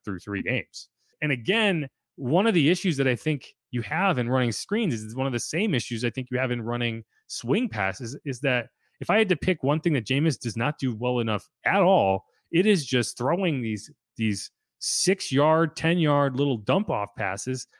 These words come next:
that should be completion a hundred out of a hundred times. <laughs> For whatever reason, this just doesn't, it's not, like, he can throw the ball sixty yards downfield on a dime, but he can't throw it ten yards to his right where it needs to be. And that, and that's frustrating to me, because that should be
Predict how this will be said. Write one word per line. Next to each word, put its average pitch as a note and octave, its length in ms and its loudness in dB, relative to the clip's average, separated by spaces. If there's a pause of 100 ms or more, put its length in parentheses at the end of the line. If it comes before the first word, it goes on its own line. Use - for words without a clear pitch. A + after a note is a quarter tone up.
that D#3 140 0
should G#3+ 460 0
be A#2+ 360 0 (880)
completion G3 580 4
a D3 80 4
hundred E3 320 2
out D3 140 4
of D3 80 2
a C3 80 4
hundred C3+ 300 2
times. F3 640 -2
<laughs> - 540 -8
For D#3+ 100 6
whatever F#3 400 4
reason, E3 380 4
this B2+ 100 -4
just C3+ 200 -6
doesn't, D3 300 0
it's C3 140 -6
not, D3 180 -6
like, C3 140 0
he F#3+ 80 -6
can G#3 140 -4
throw G#3 120 2
the G3 60 2
ball F3 180 2
sixty G#3+ 380 -2
yards F3 220 0
downfield E3 500 0
on C3+ 100 2
a B2+ 80 0
dime, G3+ 320 0
but B2 100 0
he B2 60 0
can't F3 260 -6
throw E3 120 -4
it D3 100 -6
ten E3+ 220 -2
yards D3 240 -2
to B2+ 80 -4
his G#2 140 -4
right C#3 280 -2
where C3 200 4
it A#2+ 80 0
needs B2 200 -2
to G2 80 -14
be. G#2 300 2
And G2+ 100 0
that, A#2 160 0
and A#2+ 100 0
that's D#3 280 0
frustrating G2+ 540 0
to G2 100 -14
me, F#2+ 120 -2
because F#2 300 -4
that A2+ 180 0
should A2 300 -2
be B2+ 380 4